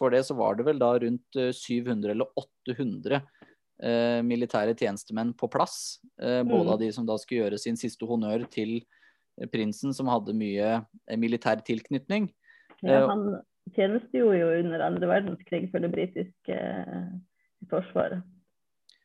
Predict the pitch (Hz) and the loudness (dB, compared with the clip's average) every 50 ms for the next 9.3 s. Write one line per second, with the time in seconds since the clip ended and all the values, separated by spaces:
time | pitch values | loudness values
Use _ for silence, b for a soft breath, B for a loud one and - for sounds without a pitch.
0 | b b b _ - - 143 143 147 - 147 147 151 147 139 131 135 139 143 139 | b b b _ -4 -2 0 0 0 2 2 4 4 4 2 2 2 2 2 2
1 | - - 131 131 131 127 123 123 123 - _ _ - 139 131 135 139 - - - | 0 -2 0 4 6 6 6 4 2 0 _ _ -6 -4 -2 -2 -2 -4 -6 -6
2 | 131 131 127 131 131 127 127 120 123 139 139 - 143 123 131 123 104 98 101 110 | -4 -2 0 0 0 0 2 2 0 0 -2 -4 0 2 4 4 4 4 2 0
3 | 139 170 185 - - - - - _ - _ - 127 120 117 110 110 120 117 110 | 0 -2 -4 -6 -12 -14 -14 -18 _ -14 _ -2 0 2 2 4 4 2 2 2
4 | 113 117 113 - - 120 113 123 127 - _ - 117 117 - - 117 107 110 117 | 2 0 0 0 0 2 2 2 0 -2 _ -14 -14 -8 -4 -4 -4 -2 -4 -4
5 | 117 113 - - - 127 120 117 - - 113 110 110 110 110 - - 127 - - | -6 -6 -8 -6 -4 -2 -2 -2 -2 -4 -2 -2 -2 -2 -4 -4 -6 -6 -2 -2
6 | 143 156 160 - _ _ _ _ _ _ _ - - 139 123 117 113 113 123 120 | -2 -2 -4 -8 _ _ _ _ _ _ _ -4 -2 0 2 2 2 2 2 2
7 | 117 113 110 113 107 - 127 120 - - 131 - 117 110 113 - - 123 - - | 2 2 2 2 0 -2 -4 -6 -4 -6 -4 -2 -2 -4 -2 -4 -6 -6 -2 0
8 | 120 120 120 110 104 98 107 113 113 117 117 117 110 110 104 98 - - 135 139 | 2 2 2 2 2 2 2 2 4 2 2 2 2 0 0 0 -2 -2 -2 0
9 | 135 139 147 160 156 | 2 2 2 2 0